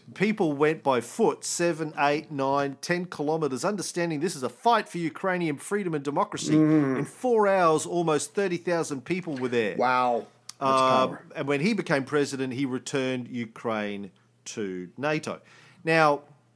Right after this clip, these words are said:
Speaker 1: uh, I, I don't know. How, how dodgy does that look when the, <laughs> when the Chocolate King <laughs> of Ukraine,
Speaker 2: Yeah.
Speaker 1: who owns a television station, uses the television station to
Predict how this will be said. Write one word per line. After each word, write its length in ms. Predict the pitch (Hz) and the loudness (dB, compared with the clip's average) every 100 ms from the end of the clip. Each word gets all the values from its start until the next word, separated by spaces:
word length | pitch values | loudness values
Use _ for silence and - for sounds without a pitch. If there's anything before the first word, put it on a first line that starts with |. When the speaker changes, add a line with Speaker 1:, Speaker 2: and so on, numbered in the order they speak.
| _ _ _ _ _ _ _ - - | _ _ _ _ _ _ _ -20 -10
Speaker 1:
uh, 300 | 113 98 98 90 - - _ - | -8 -6 -8 -12 -20 -20 _ -8
I, 400 | 143 131 135 139 | -6 -4 0 2
I 20 | |
don't 140 | 139 120 | 2 0
know. 220 | 117 104 | -2 -2
How, 380 | 120 143 135 131 | 0 2 0 -2
how 160 | 139 147 | 0 0
dodgy 340 | 147 151 127 120 | 2 0 0 -4
does 200 | 117 131 | -6 -2
that 200 | 139 135 | -2 -2
look 240 | 117 107 | -4 -4
when 200 | 120 120 | -4 -4
the, 120 | 113 104 107 - | -6 -10 -12 -14
<laughs> 220 | _ - | _ -8
when 160 | 139 | -6
the 80 | 120 | -4
Chocolate 540 | 110 - 190 196 139 - | -4 -2 0 -2 -6 -6
King 680 | 127 110 110 - - - - - - 587 - - | -6 -4 -6 -8 -10 -12 -16 -18 -18 -20 -14 -6
<laughs> 520 | 494 480 453 453 - - - - - | -2 -2 0 0 0 -6 -16 -12 -6
of 180 | 127 - | -6 -4
Ukraine, 500 | 123 110 - 139 135 | -8 -6 0 4 6
Speaker 2:
Yeah. 220 | 135 120 - - - - - - | 6 4 -2 -20 -20 -20 -8 2
Speaker 1:
who 200 | 190 220 | 6 6
owns 160 | 180 | 4
a 40 | 151 | 2
television 840 | 147 196 156 180 180 147 127 117 _ _ - | 4 4 4 2 2 0 -2 -6 _ _ -14
station, 720 | - - 135 123 123 127 123 139 | -6 0 2 2 -2 -4 -6 -6
uses 560 | 139 240 339 302 233 | 2 6 6 4 0
the 100 | - | -4
television 680 | - 220 196 160 247 240 165 | 0 2 2 2 -2 -2 -4
station 680 | 151 - 127 127 117 131 131 | -4 0 0 0 -2 -4 -6
to 500 | 123 - 135 127 120 | -6 -2 0 0 -2